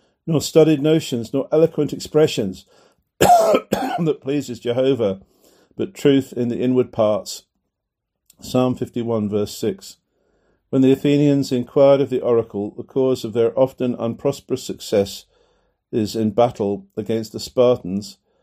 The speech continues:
seeing they offered in sacrifice to the gods the choicest things they could get, which their enemies did not, the oracle gave them this answer,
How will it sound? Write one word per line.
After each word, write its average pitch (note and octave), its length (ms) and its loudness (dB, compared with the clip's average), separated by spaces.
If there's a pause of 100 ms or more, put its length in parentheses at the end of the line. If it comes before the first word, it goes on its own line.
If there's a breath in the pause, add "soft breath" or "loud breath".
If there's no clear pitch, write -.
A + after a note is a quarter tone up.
(500)
seeing C3+ 300 2
they A#2+ 100 2
offered B2+ 300 0
in G#2+ 100 -4
sacrifice B2 640 -2
to - 100 -10
the G2+ 120 -6
gods A2 320 0
the G2+ 80 -8
choicest C3 500 -2
things A2+ 220 -6
they G#2+ 120 -4
could G2 220 -10
get, G2 460 -2
which - 180 -10
their - 240 -2
enemies A2 320 -2
did G2+ 220 -6
not, A2+ 340 -2 (340)
the - 100 -18
oracle A#2 360 2
gave G2+ 280 -6
them G#2 160 -6
this A#2 200 -6
answer, F#2 480 -4